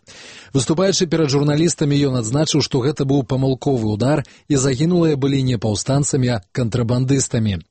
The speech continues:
Сёння на паўднёвым усходзе краіны тысячы людзей узялі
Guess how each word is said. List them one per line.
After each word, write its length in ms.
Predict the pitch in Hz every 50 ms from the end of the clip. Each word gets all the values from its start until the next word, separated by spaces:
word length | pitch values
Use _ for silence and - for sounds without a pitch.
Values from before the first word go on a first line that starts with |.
| _ - - - - - - - -
Сёння 320 | - - 185 196 185 180 165
на 80 | 151
паўднёвым 480 | - 160 147 147 147 151 143 143 143 143
усходзе 400 | 143 131 - - 143 127 123 120
краіны 480 | - 131 135 143 147 147 131 120 110
тысячы 400 | 95 - 131 113 - 131 - -
людзей 400 | 123 120 120 113 117 143 156 156
узялі 320 | 139 107 127 123 120 123